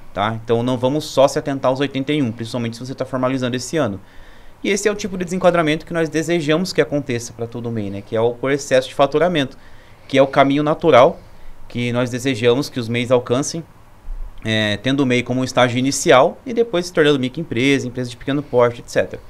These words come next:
Mas vamos falar sobre esse desenquadramento, então, por excesso de receita bruta. Ele pode acontecer em duas situações.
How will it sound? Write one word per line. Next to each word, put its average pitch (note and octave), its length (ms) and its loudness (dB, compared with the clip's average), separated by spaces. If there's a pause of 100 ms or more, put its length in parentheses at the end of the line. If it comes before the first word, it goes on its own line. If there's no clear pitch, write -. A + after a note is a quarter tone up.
(380)
Mas F#3+ 140 2
vamos C#4+ 120 2
falar A3+ 200 8
sobre F#3 140 -2
esse E3 100 -8
desenquadramento, D3 640 0
então, C#3+ 280 0 (540)
por D#3 140 10
excesso D3+ 260 2
de C#3 60 -2
receita C3+ 340 0
bruta. D#3+ 380 -2 (440)
Ele F3 220 4
pode E3+ 200 8
acontecer E3 280 0
em E3+ 60 0
duas F#3+ 240 -2
situações. F3+ 640 0